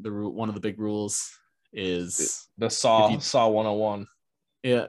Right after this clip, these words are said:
Speaker 1: if you didn't see the character die, they're
Speaker 2: Walking
Speaker 1: they're
Speaker 2: Dead.
Speaker 1: probably
Speaker 2: Yep, Walking Dead. If you don't see him
Speaker 1: they're
Speaker 2: die,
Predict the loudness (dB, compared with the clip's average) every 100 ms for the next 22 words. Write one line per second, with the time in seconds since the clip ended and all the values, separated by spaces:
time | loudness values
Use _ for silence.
0 | -4 -2 0 0 -2 -2 -2 0 2 2
1 | 0 -2 0 0 -2 -8 _ _ _ _
2 | -2 -2 -2 0 2 2 0 0 4 4
3 | 4 2 2 2 2 0 0 -2 -2 -2
4 | -4 -4 -4 -2 -2 -2 0